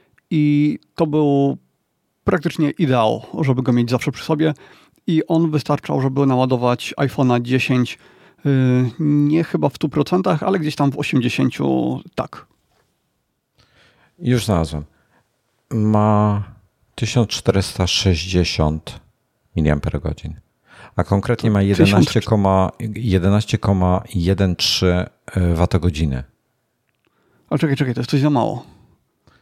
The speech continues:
Speaker 2: Bo, y, bo to jest, y, trochę inaczej chyba tutaj liczone. Czekaj, e.
Speaker 1: Wiesz co, może oni podają nie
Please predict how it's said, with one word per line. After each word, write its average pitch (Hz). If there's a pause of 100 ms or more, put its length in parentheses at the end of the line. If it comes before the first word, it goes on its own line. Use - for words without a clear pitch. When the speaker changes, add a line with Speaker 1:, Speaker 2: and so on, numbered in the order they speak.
(200)
Speaker 2:
Bo, 98 (560)
y, - (1120)
bo 110
to 117
jest, - (880)
y, 110 (160)
trochę 117
inaczej 95
chyba 90
tutaj 95
liczone. 92
Czekaj, - (320)
e. 92 (440)
Speaker 1:
Wiesz 143
co, 165
może 139
oni 143
podają 139
nie 147